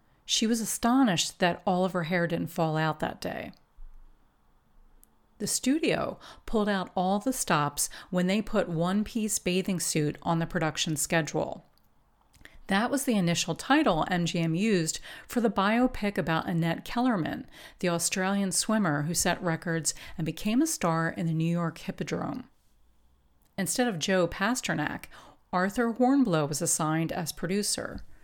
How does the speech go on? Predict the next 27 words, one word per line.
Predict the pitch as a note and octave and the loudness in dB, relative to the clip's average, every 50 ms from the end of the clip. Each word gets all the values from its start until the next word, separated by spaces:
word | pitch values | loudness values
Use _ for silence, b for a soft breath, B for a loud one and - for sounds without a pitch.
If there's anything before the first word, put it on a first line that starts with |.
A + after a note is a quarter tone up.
| b b b b b b b b - | b b b b b b b b 4
Hornblow | B3+ C4+ D#4 E4+ D#4+ D4+ C4 B3 A#3 | 6 6 6 6 6 4 4 4 4
had | G#3 G3 | 2 0
a | E3+ D3+ | -2 -2
highbrow | - - G3+ G#3+ A3 G#3+ A3+ A3 G#3+ G#3+ G#3 | -2 0 0 0 0 0 0 0 2 2 0
reputation | G3 F#3 F3+ F3+ - D3+ - - A#3 B3 C4+ - - - E3+ | 0 0 -2 -2 -4 -4 -4 -2 0 0 2 2 2 2 0
in | D3 C3+ | 0 0
Hollywood | - D#3 - - - - - C3 - - - B B B B | -2 -2 -4 -4 -4 -4 -4 -4 -4 -6 -10 B B B B
from | B - - F3+ F3 E3+ | B -2 0 0 2 2
his | F3 F3 D#3+ - - | 0 0 -2 -2 -2
Ivy | - F3 F3 F3+ E3 F3+ E3+ | -2 -2 0 0 -2 -2 -2
League | E3 E3 F3 F3 E3 - | -2 -4 -4 -4 -4 -4
education, | F#3 F3 - - C3+ - - G3+ G#3 A#3+ A#3 - - - D3 C#3+ C#3+ - B B B B B B | -4 -6 -6 -8 -8 -4 0 0 2 2 2 0 0 0 -2 -4 -6 -12 B B B B B B
the | F3+ | -6
prestige | F3+ - - G#3 F#3 - - - G3+ G#3+ A#3 A#3 - - - | -6 -4 -4 -4 -4 -4 -2 -2 -2 -2 0 -2 -4 -4 -4
pictures | - - A#3 A#3 - - - F#3 E3 - | -4 -4 -4 -2 -2 -2 -2 -2 -2 -2
he | - E3+ D#3 | -2 0 0
made, | D3+ D3 C#3+ - - - - - B B B B B B B - | 0 0 -2 -2 -6 -8 -10 -12 B B B B B B B -2
and | G#3+ A3+ B3 C4 C#4 C#4+ C#4 | 2 2 4 4 4 4 4
as | - - F#3 - - | 2 0 -2 -2 -2
ex-husband | F#3+ F3+ - - - - F3+ - - - F#3+ F3 E3+ E3 | -4 -4 -4 -6 -6 -4 -4 -4 -4 -4 -2 -2 -2 -2
to | - - - F3 E3 - | -2 -2 -2 -2 -2 -2
M | - F#3 F3+ F3+ | -2 -2 -2 -2
G | E3 - F#3 | -2 -2 -2
M | E3+ E3+ E3+ | -2 -2 -2
queen | D#3 - - F#3+ F3 E3+ E3 E3 D#3+ - - | -4 -4 -4 -2 -2 -2 -2 -2 -4 -4 -4
Myrna | - E3+ E3 E3 D#3+ D#3+ D#3 | -2 0 0 0 0 -2 -2
Loy. | D#3 D#3 E3+ F#3+ G3 F#3 - - - - - | -2 0 0 0 0 -2 -2 -4 -6 -10 -12